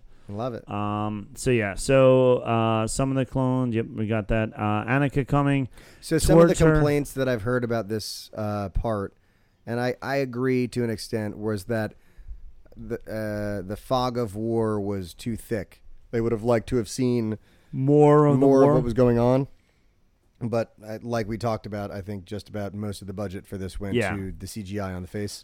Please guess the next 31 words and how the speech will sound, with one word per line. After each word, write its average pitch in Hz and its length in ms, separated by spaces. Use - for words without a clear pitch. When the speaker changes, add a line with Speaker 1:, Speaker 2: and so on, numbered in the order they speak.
Speaker 2:
Yeah, 120 300
and, 143 260
and 147 140
I 143 120
think 143 500
I, 120 160
it's, 143 640
at 123 300
that 135 160
point, 113 460
it's 107 220
all 101 140
about 104 240
budget. 95 380
Speaker 1:
Yeah. 98 80
Speaker 2:
Like, 95 300
if 104 160
you 110 180
had 110 220
an 113 100
extra 113 260
hundred 104 280
million 107 320
dollars, 101 420
you 101 80
Speaker 1:
Sure. 110 160
Speaker 2:
could 101 80
make 101 220
this 98 240
the 101 140
most 98 440